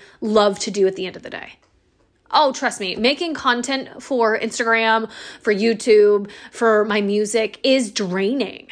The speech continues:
It is very exhausting because it's irritating. When you, when I go through, like, this motion of, "Fuck, I don't know how to do that." Now I have to waste an hour, two hours looking on YouTube, looking at the internet to figure out how to do these things,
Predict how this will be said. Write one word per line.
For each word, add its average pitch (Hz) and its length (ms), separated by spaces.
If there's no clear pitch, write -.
It 254 120
is 247 160
very 226 440
exhausting 180 600
because 202 340
it's 233 200
irritating. 262 680
When 214 140
you, 254 180
when 269 300
I 262 140
go 254 200
through, 277 280
like, 233 200
this 202 180
motion 208 540
of, 190 240
"Fuck, - 320
I 214 80
don't 226 260
know 247 120
how 233 220
to 202 100
do 190 260
that." - 300
Now 233 140
I 262 100
have 240 240
to 233 80
waste 214 480
an 233 100
hour, 214 300
two 247 240
hours 214 420
looking 285 520
on 233 220
YouTube, 240 480
looking 277 440
at 220 160
the 226 140
internet 262 380
to 233 80
figure 233 240
out - 80
how 214 100
to 202 100
do 220 160
these 269 200
things, - 280